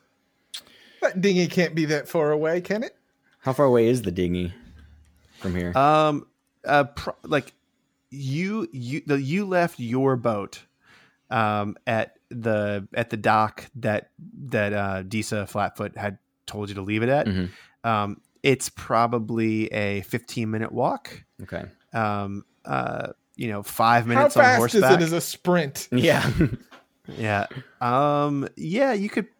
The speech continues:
Speaker 3: I mean, if you sprinted, you, you could, you could probably get there in, like, seven minutes, eight minutes.
Speaker 2: Okay. Uh, yeah.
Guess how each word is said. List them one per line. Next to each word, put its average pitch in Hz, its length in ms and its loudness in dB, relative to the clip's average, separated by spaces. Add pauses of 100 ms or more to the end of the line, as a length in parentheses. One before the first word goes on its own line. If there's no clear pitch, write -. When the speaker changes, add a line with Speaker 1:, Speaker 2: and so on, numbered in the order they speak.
(140)
Speaker 3:
I 147 80 4
mean, 165 160 6
if 147 140 0
you 185 100 2
sprinted, 160 580 0
you, 139 720 2
you 135 260 -4
could, 156 300 -6
you 143 100 -4
could 143 140 -6
probably 143 220 2
get 131 180 -2
there 135 220 0
in, 117 240 -4
like, 113 260 -4
seven 113 300 -2
minutes, 143 280 -6
eight 113 160 -6
minutes. 139 500 -8 (420)
Speaker 2:
Okay. 85 340 -6 (2000)
Uh, 95 680 0 (560)
yeah. 98 320 -8